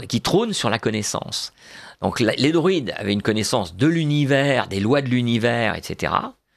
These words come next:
Et d'un seul coup, il y avait, euh, cette, euh, la, la, la fréquence amour. Voilà. Donc ça, euh, je,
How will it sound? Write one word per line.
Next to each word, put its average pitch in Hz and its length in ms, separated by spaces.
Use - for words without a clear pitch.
Et 110 100
d'un 165 200
seul 131 260
coup, 254 320
il 120 60
y 110 60
avait, 127 440
euh, - 180
cette, - 380
euh, 87 760
la, - 260
la, - 180
la - 100
fréquence - 520
amour. 156 500
Voilà. - 280
Donc 87 140
ça, 165 300
euh, - 60
je, - 140